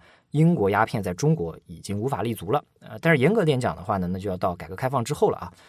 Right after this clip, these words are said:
中国才停止了大面积种植罂粟。那不过这个不是今天要讨论的啊，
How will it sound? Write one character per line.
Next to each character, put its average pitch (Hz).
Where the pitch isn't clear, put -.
中 110
国 95
才 92
停 104
止 -
了 78
大 110
面 98
积 90
种 98
植 87
罂 107
粟。 -
那 85
不 -
过 110
这 120
个 104
不 95
是 113
今 123
天 120
要 120
讨 78
论 135
的 98
啊， -